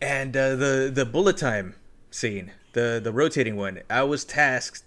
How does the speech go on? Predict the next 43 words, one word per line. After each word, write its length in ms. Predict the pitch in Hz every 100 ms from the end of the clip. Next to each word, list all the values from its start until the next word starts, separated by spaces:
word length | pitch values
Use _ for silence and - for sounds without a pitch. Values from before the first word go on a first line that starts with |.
| -
to, 560 | - 165 131 117 110 113 - -
uh, 400 | 98 92 - 62 65 - - _ _ -
make 220 | 135 196
that 200 | 143 113
scene, 300 | - 107 98 - - -
to, 320 | 131 113 101
to 420 | 104 120 110 - - -
work 220 | 120 120 135
that 160 | 110
scene 180 | 139 123
out 200 | 120 113 127
in, 240 | 139 131
in 240 | - 123 117
the 60 |
game 360 | 104 127 107 98 -
for 120 | 113
one 100 | 117
of 60 | 110
the 60 | 101
cinematics. 720 | 113 104 101 92 - - 110
And 120 | 113
it 40 |
was, 240 | 110 107 - - - -
<laughs> 580 | 196 202 160 - - -
well, 120 | 156
I 100 | 147
felt 200 | 147 180
the 40 | 123
pressure 380 | 139 127 110 101
because 400 | 104 113 101 104
it 140 | -
was 140 | 120 113
also, 300 | 101 127 110
like, 320 | 107 101 - _ -
at 120 | 110 -
the 60 |
time, 320 | 110 139 123
one 100 | 110
of 60 | 110
my 80 | 101
favorite 320 | 117 101 101
scenes 200 | 110 98
in, 140 | 98